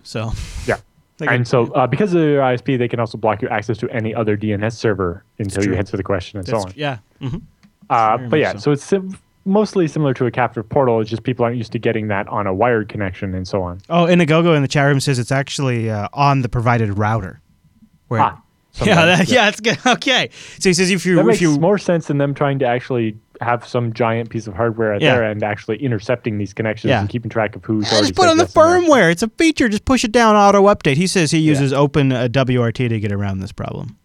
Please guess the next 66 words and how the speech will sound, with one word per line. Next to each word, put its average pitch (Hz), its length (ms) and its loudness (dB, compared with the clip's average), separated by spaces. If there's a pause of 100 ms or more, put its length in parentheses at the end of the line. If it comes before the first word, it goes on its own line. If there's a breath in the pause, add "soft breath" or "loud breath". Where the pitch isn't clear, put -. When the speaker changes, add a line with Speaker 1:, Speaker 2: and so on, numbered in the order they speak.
(120)
Speaker 1:
Hmm. 208 100 2 (140)
Speaker 2:
Yeah. 156 240 0 (240)
Uh, 131 240 2 (200)
so 180 200 0
in 151 80 -2
particular, 160 460 -2
he's 160 240 -2
one 160 100 2
of 135 40 0
the 131 60 0
people 139 200 -2
that 127 120 4
hasn't 135 220 0
answered 120 220 -4
the 113 80 -8
question 180 320 -2
yet 110 120 0
and 107 80 -2
is 107 120 -8
going 117 160 -2
to 107 180 -4
have 107 200 -4
his 107 120 -6
internet 104 360 -4
all 92 160 -2
hampered 107 380 -2
because - 420 -8
of - 40 -14
it. - 120 -20 (880)
Speaker 1:
Yeah, 160 140 4
when 156 160 4
this 165 140 0
goes 175 180 2
into 151 120 2
Speaker 2:
At - 20 0
the 143 60 -2
Speaker 1:
effect, 175 120 2
and 117 80 0
it - 40 2
Speaker 2:
same 139 60 2
Speaker 1:
just 127 140 2
Speaker 2:
time. 143 60 2
Speaker 1:
assumes 127 380 -2
yes. 147 420 2
Speaker 2:
Yeah, 143 180 2 (140)
or 147 240 4
all 160 380 0
the 160 100 -4
people 156 220 -2
that 135 160 0
don't 139 200 -2
even 123 200 -6
realize 127 420 0
that 113 60 -8
this 110 200 -6
is 110 80 -12
happening 123 400 -4
because 123 340 -4
they 120 100 -2
have 107 220 -6
Open 107 220 -6
W 107 240 -4
R 101 100 -4
T 107 300 -6
or, 101 180 -4
or 101 340 -4